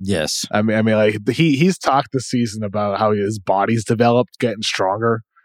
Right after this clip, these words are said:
Speaker 2: And, like, like, I was watching some old video of him this season. Like, you watch him in the past, he'd lower his shoulder. He'd be getting bumped off. And, and now he's the dude kinda plowing through defenders.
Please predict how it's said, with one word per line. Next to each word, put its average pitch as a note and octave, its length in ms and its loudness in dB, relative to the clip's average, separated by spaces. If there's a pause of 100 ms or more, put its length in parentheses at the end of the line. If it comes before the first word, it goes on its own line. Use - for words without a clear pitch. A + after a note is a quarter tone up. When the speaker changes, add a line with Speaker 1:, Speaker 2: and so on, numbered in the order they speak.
(220)
Speaker 2:
And, G#2+ 120 -2
like, G#2+ 140 0 (100)
like, A#2 220 0 (180)
I B2 100 4
was C3+ 180 2
watching A#2+ 340 0
some A2 200 -4
old A2+ 220 2
video A#2 320 2
of A2+ 160 2
him B2 320 0 (160)
this B2 120 -4
season. B2+ 300 0
Like, G#2+ 140 -2
you B2 100 4
watch B2+ 240 4
him B2 120 0
in G#2+ 60 -2
the G2+ 60 -4
past, A2 400 -2
he'd A#2+ 160 -4
lower B2+ 320 4
his B2+ 160 -2
shoulder. C3 480 2 (220)
He'd D#3+ 160 0
be D3 80 2
getting A#2 300 0
bumped B2 300 0
off. G#2+ 520 0 (500)
And, B2 160 -2
and A#2+ 180 -2
now B2+ 340 2
he's B2+ 320 -2
the A#2+ 100 0
dude A2+ 260 0
kinda A2 260 -2
plowing A#2+ 520 0
through A#2+ 200 -2
defenders. G2+ 840 -4